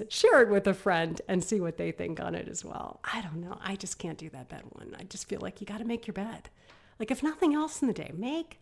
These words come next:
the bed. Don't worry about the mites. Make the bed.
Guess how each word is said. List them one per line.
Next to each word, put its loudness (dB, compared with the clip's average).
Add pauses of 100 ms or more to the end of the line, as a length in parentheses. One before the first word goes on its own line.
(140)
the -2
bed. -8 (800)
Don't -6
worry -2
about -6
the 2
mites. -2
Make -4
the 2
bed. -2